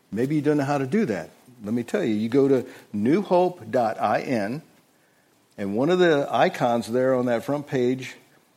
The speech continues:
is prayer. Click on that, and there's, it takes you to two things. Number one, you can submit a prayer request, and it goes to people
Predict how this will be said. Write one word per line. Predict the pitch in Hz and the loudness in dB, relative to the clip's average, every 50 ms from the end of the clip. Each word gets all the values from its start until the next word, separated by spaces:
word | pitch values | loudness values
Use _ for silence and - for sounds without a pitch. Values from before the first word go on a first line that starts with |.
| _ _ _ _ _ _ _ _ | _ _ _ _ _ _ _ _
is | 117 127 117 | 0 0 0
prayer. | - - - - 190 175 123 87 82 - - - - _ _ _ _ _ _ _ _ _ _ | -2 -8 -2 2 2 2 2 0 -4 -8 -16 -20 -20 _ _ _ _ _ _ _ _ _ _
Click | - - 185 185 185 | 2 2 4 4 4
on | 180 175 175 | 0 0 2
that, | 175 143 117 113 131 - - - - _ _ _ _ _ _ | 2 2 2 2 0 -2 -4 -14 -20 _ _ _ _ _ _
and | 117 120 | -2 0
there's, | 117 117 117 110 - - | 0 0 -2 -4 -8 -6
it | 131 117 120 - | -6 -6 -4 0
takes | - 147 135 - - | 0 0 0 0 -2
you | 143 131 | -2 -2
to | 131 | -2
two | 120 - - 196 202 | -4 -2 -2 -2 -2
things. | - - 98 90 90 95 - - | -2 -4 -6 -6 -6 -8 -8 -6
Number | 131 131 123 131 | -4 0 0 2
one, | 143 151 151 139 | 2 2 4 4
you | 139 160 | 2 2
can | 160 - 143 131 | 2 0 -2 -4
submit | - - - 156 147 131 143 156 185 220 - - | -4 -2 0 0 2 2 2 0 0 0 0 -2
a | 147 120 | -6 -6
prayer | - - - 175 180 | -4 -2 0 0 2
request, | 147 110 101 - - 98 78 76 101 - - - - _ - _ _ _ _ _ - | 2 0 0 0 -4 -4 -4 -4 -6 -10 -16 -20 -20 _ -20 _ _ _ _ _ 0
and | 131 139 | 2 2
it | 151 156 139 | 2 2 4
goes | 135 156 175 202 208 196 | 4 6 6 6 4 2
to | - | -4
people | 175 - - 180 165 151 - 165 160 160 165 160 | -6 0 2 2 2 2 2 2 2 2 0 -2